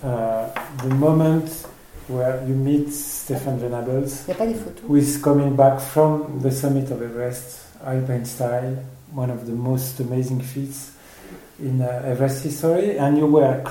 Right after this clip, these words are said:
Speaker 1: very close to get to the summit as well, because you stopped at the south summit. Donc, euh, Robert a été, euh, donc c'est, c'est, c'est ce moment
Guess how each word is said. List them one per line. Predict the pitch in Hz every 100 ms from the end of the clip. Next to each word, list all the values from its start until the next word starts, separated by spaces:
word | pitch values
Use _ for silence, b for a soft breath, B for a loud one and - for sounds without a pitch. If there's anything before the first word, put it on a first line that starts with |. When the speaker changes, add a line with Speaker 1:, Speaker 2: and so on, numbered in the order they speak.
| -
Speaker 1:
very | 135 143 147
close | 143 165 175 - 165
to | 165 170 160
get | 139 139 147
to |
the | 135
summit | 131 147 143 147 143
as | 135 135
well, | 156 156
because | 147 143 139
you | 135
stopped | - 139 123 123
at | 120
the | 117
south | - 147 139
summit. | - 147 147 - - - -
Donc, | 131 - 131
euh, | 120 120 117 117 117
Robert | 123 139 135
a | 120 - B B B B 135
été, | 127 - 147 139 127
euh, | 117 117 117
donc | 127 127
c'est, | 147 143
c'est, | - 147
c'est | - 139 131
ce | 131 139
moment | 147 156 170 170